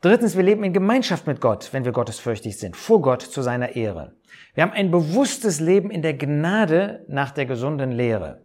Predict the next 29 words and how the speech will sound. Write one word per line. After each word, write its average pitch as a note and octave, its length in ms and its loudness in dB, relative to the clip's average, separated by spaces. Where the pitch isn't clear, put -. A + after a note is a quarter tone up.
Fünftens, G3+ 440 2
es F#3+ 160 0
ist - 80 -12
eine E3 180 -2
innere B3 460 4
Ausrichtung A#2 760 -2
auf A2+ 200 -4
Gott. F#2 220 -2
Es G#2+ 100 -12
geht F#3+ 140 -2
nicht G3+ 200 -2
darum, D#3+ 220 0
äußere F#3+ 360 0
Formen G3 420 0
zu A#2 180 -4
haben, C#3 320 -2
sondern C#3 220 -2
eine C3 240 -4
innere G#3+ 280 0
Ausricht-, D3+ 640 -4
ähm, B2 360 -2
Richtung, D#3+ 460 -2
die C#3 180 -6
aber C#3 340 -2
äußere F#3+ 480 2
Früchte D#3 800 0
auch C#3 460 2
haben A#2+ 480 -2
wird. - 480 -8